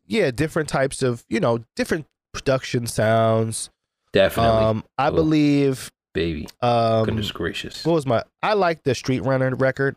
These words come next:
Speaker 1: I really like that beat. That beat is really fire.
Speaker 2: If I heard another running hi-hat on that
Speaker 1: Yeah.
Speaker 2: throughout that album,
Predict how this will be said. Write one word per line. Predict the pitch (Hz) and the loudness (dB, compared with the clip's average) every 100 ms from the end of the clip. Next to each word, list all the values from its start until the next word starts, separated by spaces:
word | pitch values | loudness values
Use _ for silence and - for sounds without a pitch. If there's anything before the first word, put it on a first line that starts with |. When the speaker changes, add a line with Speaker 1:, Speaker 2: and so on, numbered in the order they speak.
| _ | _
Speaker 1:
I | - | -2
really | 123 131 113 | 0 2 2
like | 113 107 | 0 0
that | 101 98 | -2 -4
beat. | 104 98 | -6 -8
That | - 98 | -6 -6
beat | 117 101 | -4 -4
is | 98 | -2
really | 104 101 | -2 -2
fire. | 95 - 95 101 98 - | -4 -4 0 0 -2 -6
Speaker 2:
If | - | -4
I | 101 95 | 0 0
heard | 95 104 | 0 0
another | 95 95 92 | 0 0 0
running | 85 95 101 | 0 0 0
hi-hat | 87 92 92 92 95 101 | 0 0 0 2 0 0
on | 101 | -4
that | 92 92 - - 175 - - 147 _ - | -4 -4 -6 -8 -6 -6 -6 -8 _ -12
Speaker 1:
Yeah. | 98 104 123 117 98 | -4 0 2 4 2
Speaker 2:
throughout | 117 101 - | 2 0 0
that | 104 | -2
album, | 104 113 117 113 117 | 0 2 2 2 -2